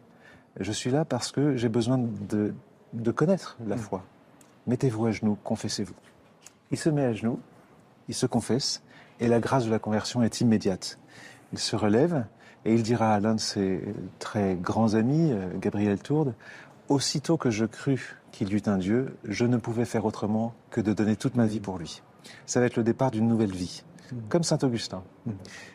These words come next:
Speaker 1: Il y a des, il y a un peu des rapprochements entre Saint-Augustin et puis, euh, Charles de Foucauld. C'est peut-être, c'est peut-être un signe aussi de la providence, euh, de faire ce rapprochement ici, dans cette
Speaker 2: Mm.
Speaker 1: église.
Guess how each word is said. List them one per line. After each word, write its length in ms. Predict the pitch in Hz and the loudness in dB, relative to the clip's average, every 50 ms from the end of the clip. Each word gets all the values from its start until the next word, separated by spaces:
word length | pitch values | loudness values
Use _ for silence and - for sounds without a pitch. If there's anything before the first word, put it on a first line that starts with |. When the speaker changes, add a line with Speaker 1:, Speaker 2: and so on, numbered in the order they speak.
| - - | -4 0
Speaker 1:
Il 20 | 117 | 2
y 40 | 110 | 4
a 40 | |
des, 100 | 110 120 | 4 4
il 80 | 117 117 | 4 4
y 80 | 120 123 | 4 4
a 60 | 120 | 4
un 60 | 120 | 4
peu 120 | - - | 2 2
des 100 | 160 151 | 2 2
rapprochements 460 | 131 135 131 - 151 135 - 135 131 123 | 2 2 0 -2 -4 -4 -2 0 0 0
entre 200 | 117 - - 104 | -2 -2 -4 -4
Saint-Augustin 640 | - 113 98 - 107 101 101 - - - 113 107 107 | -2 -2 -2 -2 -2 -2 -2 -4 -2 0 2 2 2
et 80 | 104 | 2
puis, 300 | 98 - - 110 110 107 | 0 -2 -2 0 2 4
euh, 200 | 104 98 98 95 | 4 4 2 2
Charles 220 | 95 - - 110 101 | 0 0 -2 -2 -2
de 60 | 107 | -2
Foucauld. 360 | 98 - 113 - - 101 98 | -2 -4 -4 -4 -2 -2 -2
C'est 140 | - - 110 | -2 -2 -2
peut-être, 200 | - 135 135 - - - - - - - | 0 0 -2 -2 -6 -20 -20 -20 -20 -10
c'est 140 | - - 127 | -6 -6 -4
peut-être 280 | - - 160 - - | 0 0 -2 0 0
un 120 | 139 127 120 | 0 0 0
signe 460 | 113 - - - - - 170 156 139 | 0 -2 -2 -2 0 0 2 2 0
aussi 180 | 123 - - 139 | 0 0 0 0
de 60 | 131 | 0
la 40 | 123 | 0
providence, 600 | - - 123 135 123 131 139 147 - - - - - - - - - - - - - - | 0 0 0 2 2 2 2 2 0 -4 -12 -14 -18 -18 -18 -18 -18 -18 -20 -16 -8 -4
euh, 420 | 113 113 110 107 104 107 104 101 104 | -2 0 2 2 4 4 2 2 2
de 120 | 104 113 | 0 0
faire 220 | 107 - - 120 - | -2 -2 -6 -6 -4
ce 140 | - - | -2 -2
rapprochement 500 | - - 123 - - 120 - - 127 120 | 0 0 0 0 -2 -4 -2 -2 -2 0
ici, 260 | 110 101 - - - 101 | 0 0 -2 -4 -4 -2
dans 120 | 110 104 | -2 -2
cette 160 | - 107 82 | -2 0 0
Speaker 2:
Mm. 40 | 113 | 0
Speaker 1:
église. 300 | 98 95 98 90 - - | 2 2 0 -2 -4 -8